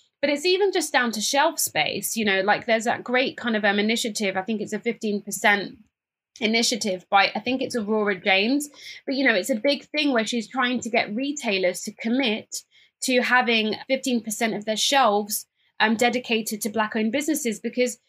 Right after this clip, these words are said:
you have Black-owned businesses, it can't reach consumers because they aren't given the shelf space. And that's a real problem, you know. Um, in America, Black people are fifteen percent of the population. So, you know, there's,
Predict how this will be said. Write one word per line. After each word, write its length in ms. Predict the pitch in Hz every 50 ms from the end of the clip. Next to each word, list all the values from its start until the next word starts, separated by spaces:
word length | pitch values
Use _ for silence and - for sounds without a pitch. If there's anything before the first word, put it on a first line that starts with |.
| _ _ _ _ -
you 140 | 220 269
have 260 | 269 262 294 294 294 294
Black-owned 360 | 285 277 269 - 269 254 254
businesses, 380 | 285 277 302 285 - 240 208
it 120 | 220 - -
can't 360 | - 269 269 240 - 214 208
reach 400 | 262 302 285 285 - - - - - _ _ -
consumers 500 | - 277 269 - 359 453 494 381 220 208
because 260 | - 240 240 269 233
they 120 | 262 254 262
aren't 220 | 269 - 339 330
given 320 | 269 262 220 254 247 240
the 80 | 214 240
shelf 300 | - - 359 392 392 -
space. 520 | - - - - - - - - - - _ _ - - - - - - - - - -
And 160 | - 277 285 311
that's 220 | 294 269 277 -
a 60 | 320
real 280 | 240 247 311 302 302 302
problem, 640 | - - 403 427 415 - 240 185 180 180 185 180 -
you 100 | 247 220
know. 320 | 196 185 190 226 294 277 -
Um, 220 | - 226 240 269 269
in 80 | 269
America, 440 | 262 262 262 269 294 311 311 311 311
Black 240 | - 269 262 175 -
people 240 | - 277 262 262 262
are 40 | 254
fifteen 360 | - 269 262 262 254 247 247
percent 280 | 233 233 220 247 220 214
of 60 | 214
the 80 | 220 214
population. 680 | - 226 - - 254 262 294 359 370 - - 202 175 190
So, 320 | - - 214 208 202 220 208 - - - _ _ -
you 120 | 277 254
know, 80 | 233 214
there's, 180 | 208 285 262